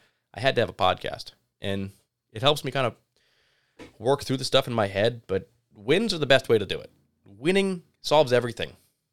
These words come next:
It's been a long time since the Jets had a, a win that meant something. And being one game back in the division, to beat a team that's two and oh like the Broncos in the A F C, away in Denver, that would be great.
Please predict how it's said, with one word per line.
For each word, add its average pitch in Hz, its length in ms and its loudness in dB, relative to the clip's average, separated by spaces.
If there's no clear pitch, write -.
It's - 100 -18
been 131 140 -2
a 117 220 -4
long 190 140 -4
time 170 280 -4
since 143 160 -10
the 123 60 -12
Jets 131 160 -2
had 127 120 -4
a, 110 120 -4
a 101 80 -6
win 131 280 2
that - 100 -6
meant 107 260 -4
something. 92 400 -10
And 113 100 -8
being 135 220 0
one 131 180 0
game 147 160 0
back 123 180 0
in 127 80 -6
the 113 60 -6
division, 104 400 -4
to - 60 -12
beat 131 120 2
a 143 60 0
team 135 180 -2
that's 117 140 -4
two 135 220 -2
and 113 100 0
oh 117 60 0
like 117 140 0
the - 60 -6
Broncos 107 420 -2
in 101 80 -6
the 104 120 -4
A 110 160 4
F 107 80 -2
C, 107 280 -6
away 107 440 0
in 113 200 2
Denver, 113 480 -2
that 156 160 -2
would 185 120 0
be 180 100 -2
great. 147 400 -2